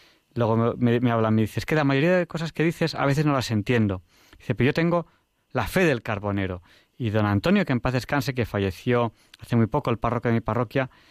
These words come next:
hablaba también de, de la fe del carbonero, ¿no? Él, él era una persona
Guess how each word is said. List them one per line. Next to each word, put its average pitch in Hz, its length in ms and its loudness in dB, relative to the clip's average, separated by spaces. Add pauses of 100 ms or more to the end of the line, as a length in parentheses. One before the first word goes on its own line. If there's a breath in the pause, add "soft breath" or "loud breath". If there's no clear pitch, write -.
(260 soft breath)
hablaba 143 320 2
también 170 460 0 (460)
de, 104 420 0
de 104 140 -2
la 98 100 0
fe 180 180 2
del 165 120 0
carbonero, 143 480 0
¿no? 196 160 0
Él, 147 160 -2
él 143 120 0
era 151 80 2
una 156 140 0
persona 160 360 -2